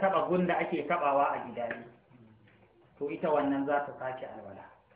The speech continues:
Akwai wanda kuma a rufe yake, don ta taɓa saman ba za ta taɓa gunda ake taɓawa a gida ne.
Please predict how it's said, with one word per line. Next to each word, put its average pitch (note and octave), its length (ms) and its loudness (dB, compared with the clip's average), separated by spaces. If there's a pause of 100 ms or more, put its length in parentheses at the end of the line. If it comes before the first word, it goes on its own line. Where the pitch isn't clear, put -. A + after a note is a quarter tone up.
(180)
Akwai B3 260 10
wanda G3+ 340 10
kuma A3 240 6
a F3+ 180 8
rufe F3 200 2
yake, F#3 560 4 (560)
don F#3 240 6
ta F#3 240 4
taɓa F3+ 280 2
saman F3+ 280 4
ba D3+ 140 4
za F#3 180 4
ta E3+ 140 0
taɓa E3 260 0
gunda F3 240 2
ake E3+ 320 -2
taɓawa D3 380 4 (100)
a C3+ 60 -4
gida B2 240 -10
ne. B2 220 -8